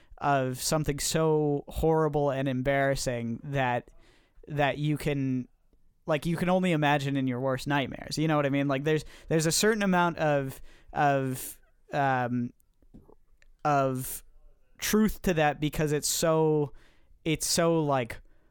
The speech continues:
horrible that I, I connected with, with Jack in that moment because it's just, like, it's such an embarrassing moment.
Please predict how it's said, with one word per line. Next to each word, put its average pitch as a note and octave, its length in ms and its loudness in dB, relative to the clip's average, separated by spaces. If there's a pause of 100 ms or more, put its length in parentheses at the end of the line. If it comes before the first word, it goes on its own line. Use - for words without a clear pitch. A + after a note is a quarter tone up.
(160)
horrible C3+ 760 0 (160)
that D3 160 2
I, F3+ 220 4 (140)
I F3+ 180 4
connected E3+ 600 0
with, C#3 360 -4
with C#3 300 -4
Jack D3 300 0
in D3 140 -2
that B2 160 -2
moment C#3+ 380 0
because C3+ 280 -4
it's - 260 -10
just, C#3 240 -6
like, B2 200 -6 (280)
it's - 180 -2
such F3 340 2
an D3 80 -2
embarrassing A#2+ 580 -2
moment. A2+ 440 -6